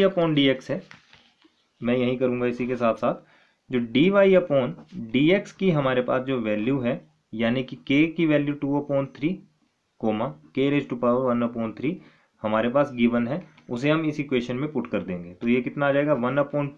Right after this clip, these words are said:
two, y के place में क्या है, k raise to power one upon three।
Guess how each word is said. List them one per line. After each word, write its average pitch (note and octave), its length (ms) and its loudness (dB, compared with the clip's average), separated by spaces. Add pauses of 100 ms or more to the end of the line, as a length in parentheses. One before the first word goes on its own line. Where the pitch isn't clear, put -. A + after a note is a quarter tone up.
two, F3 100 0 (800)
y A2 400 0
के E3 80 0
place D#3+ 280 -2
में D#3+ 120 -4
क्या D#3 100 0
है, E3+ 140 -2
k C#3+ 160 0
raise C#3 180 -2
to C3 100 -10
power C3+ 260 2 (540)
one A#2+ 380 -2
upon C#3+ 260 -4 (640)
three। F#2+ 180 -4